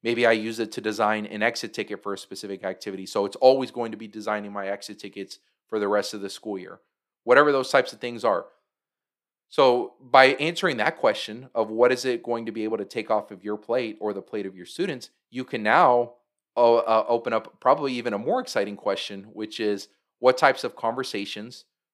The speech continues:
questions, or projects does it open up for you during the instructional hour, during the school year to cover? Things that you may not have be-, been able to do before, but you have been wanting to do. You're like, "Oh, I, I'd love to do this project on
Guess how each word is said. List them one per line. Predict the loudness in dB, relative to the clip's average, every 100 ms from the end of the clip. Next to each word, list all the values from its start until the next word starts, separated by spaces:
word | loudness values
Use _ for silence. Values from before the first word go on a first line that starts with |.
| _
questions, | 0 0 0 -6 -6
or | -4 -4
projects | 0 -2 -2 -10
does | -8 -6
it | -6 -8
open | -10 -10 -12
up | -12 -12
for | -12
you | -14 -14 -18 _ _ _ _ _
during | 0 2 0
the | -4 -6
instructional | -4 0 0 0 -4
hour, | 0 0 0 -4 -10 _ _
during | 0 0
the | -2
school | -8 -6 -6
year | -4
to | -6
cover? | -2 0 0 -4 -8 _ _ _ _ _
Things | -4 -2
that | -2 -4
you | -4
may | -6 -2
not | 0
have | 0 -4
be-, | -10 -6
been | -6
able | -4 -4
to | -4
do | -4 -6 -6
before, | -8 -6 -2 0 -2 -8 _
but | -6
you | -4 -6 -2
have | 0 -2
been | -4 -6
wanting | -4 -6 -8
to | -12
do. | -6
You're | -6
like, | -4
"Oh, | -6
I, | -6 -8 -12 -6
I'd | -2 -2 -4
love | 0 0 0
to | -4
do | -10 -8
this | -8
project | -4 2 2 2 -4
on | -2 -4